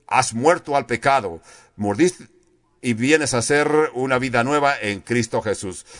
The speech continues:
¿Cómo es que los que están muertos en pecado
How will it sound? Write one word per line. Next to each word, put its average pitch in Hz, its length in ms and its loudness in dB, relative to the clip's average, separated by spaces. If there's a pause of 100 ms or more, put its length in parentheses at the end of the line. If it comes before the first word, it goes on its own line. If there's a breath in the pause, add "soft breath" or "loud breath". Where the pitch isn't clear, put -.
(180 loud breath)
¿Cómo 208 280 2
es 190 80 -2
que 170 320 0 (120)
los 131 260 -2
que 120 140 -2
están 143 300 0
muertos 139 400 -2
en 110 100 -2
pecado 80 600 -8